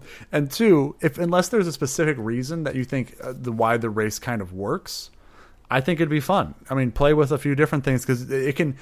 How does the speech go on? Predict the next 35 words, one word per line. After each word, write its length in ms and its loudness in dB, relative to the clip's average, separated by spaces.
it 80 0
can 260 -2
give 180 2
us 120 4
something 280 -2
else 220 -2
to 120 -12
also 300 -4
play 240 -4
with 200 -8
in 140 -8
this 140 -10
background. 540 -14
Um, 400 -4
so 340 2
that's 280 2
where 80 0
I 20 2
would 100 -2
say, 220 -2
if 100 -4
you're 100 0
open 260 2
to 80 0
rolling 340 2
on 100 -2
it, 80 -2
we 80 2
can 140 0
roll 200 8
just 140 2
on 120 6
the 60 4
basic 340 4
twelve, 520 4